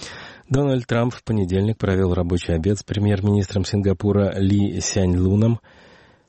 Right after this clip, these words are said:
в его официальной резиденции и выразил надежду, что, цитата, «всё может получиться очень хорошо». Премьер-министр Сингапура поздравил Трампа с предстоящим днём рождения и преподнёс ему именинный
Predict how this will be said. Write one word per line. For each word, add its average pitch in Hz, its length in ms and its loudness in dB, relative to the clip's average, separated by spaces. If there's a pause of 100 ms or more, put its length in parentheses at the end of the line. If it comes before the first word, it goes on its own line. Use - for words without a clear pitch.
в - 20 -16
его 123 260 4
официальной 101 480 0
резиденции 98 580 0
и 104 40 2
выразил 123 320 2
надежду, 101 540 0
что, 101 480 0 (380)
цитата, 101 580 -2
«всё - 240 -2
может 98 300 0
получиться - 500 -4
очень 82 220 -2
хорошо». - 420 -8 (1500)
Премьер-министр 120 600 2
Сингапура 120 500 0
поздравил 92 520 -2
Трампа 104 340 -4
с - 80 -6
предстоящим 87 600 -2
днём 82 280 0
рождения 101 440 0
и - 20 0
преподнёс 95 560 -2
ему 95 240 2
именинный 92 680 2